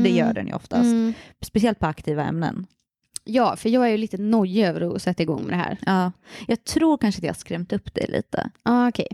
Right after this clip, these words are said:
Speaker 2: Ja. Alltså när jag säger att huden reagerar, då menar jag inte att liksom helt plötsligt kommer du vakna upp och så kommer du ha jättemycket finnar, utan kanske två, tre. Det är lite olika.
Speaker 1: Mm.
Speaker 2: Man kan, ja, så att det,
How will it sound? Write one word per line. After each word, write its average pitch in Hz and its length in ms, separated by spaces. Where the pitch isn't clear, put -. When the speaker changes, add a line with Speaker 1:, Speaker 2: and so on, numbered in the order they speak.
Speaker 2:
Ja. 180 320
Alltså 202 180
när 202 120
jag 214 140
säger 185 140
att 175 60
huden 160 260
reagerar, 156 480
då 165 100
menar 160 240
jag 147 80
inte - 160
att - 280
liksom - 460
helt 147 280
plötsligt 147 240
kommer 147 220
du 143 200
vakna 143 420
upp - 160
och 147 80
så 151 100
kommer 147 300
du 139 200
ha 143 340
jättemycket 165 1160
finnar, 165 340
utan - 260
kanske 147 220
två, - 440
tre. - 360
Det 190 60
är 185 40
lite 190 220
olika. - 540
Speaker 1:
Mm. 208 100
Speaker 2:
Man 175 120
kan, 190 180
ja, 165 120
så - 100
att - 100
det, - 100